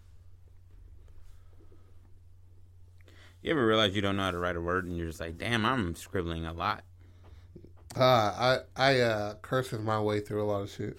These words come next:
Speaker 1: <laughs> That's, I think, why, like, people didn't, or, like, the teachers didn't give me the credit I deserved,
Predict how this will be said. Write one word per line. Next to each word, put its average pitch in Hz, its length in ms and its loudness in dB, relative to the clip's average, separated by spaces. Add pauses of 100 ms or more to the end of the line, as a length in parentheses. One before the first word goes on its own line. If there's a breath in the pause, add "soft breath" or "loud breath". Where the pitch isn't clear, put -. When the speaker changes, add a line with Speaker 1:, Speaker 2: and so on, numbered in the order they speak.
Speaker 1:
<laughs> 175 1200 4 (840 loud breath)
That's, 151 280 8
I 170 140 10
think, 160 260 2
why, 135 160 6
like, 117 200 4
people 120 240 0
didn't, 113 280 -2
or, 120 100 2
like, 107 160 2
the 98 80 -2
teachers 113 360 -2
didn't 107 160 0
give 107 100 0
me 104 80 -2
the 95 80 -2
credit 101 280 0
I 92 140 2
deserved, 87 540 -2